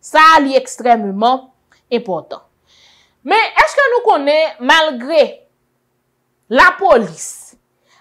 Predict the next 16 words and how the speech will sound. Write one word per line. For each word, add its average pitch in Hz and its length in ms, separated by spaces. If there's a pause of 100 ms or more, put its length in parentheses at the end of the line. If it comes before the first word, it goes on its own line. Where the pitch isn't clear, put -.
(140)
a 320 120
fè 311 320
tout 392 240
mwayen 302 600 (1300)
ki 311 180
a 302 160
la 294 160
dispozisyon 247 920
yo, 185 100
a 294 80
fè 302 240
pakèt 294 720
eksè 254 520
pou 285 140
yo 302 160
gade 277 240